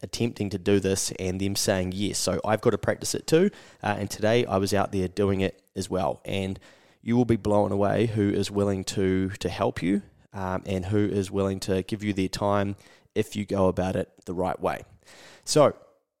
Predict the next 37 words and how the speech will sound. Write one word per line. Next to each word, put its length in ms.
to 140
conclude, 340
you 60
don't 140
need 100
to 80
reinvent 340
the 80
wheel. 240
You 80
just 220
need 120
to 120
understand 560
what 300
you 120
are 60
doing 400
and 180
why. 380
If 160
you 80
have 160
it 80
in 100
you, 300
the 100
country 360
needs 280
you 240
now 560
more 420
than 200
ever. 320
And 300
this 280
is 360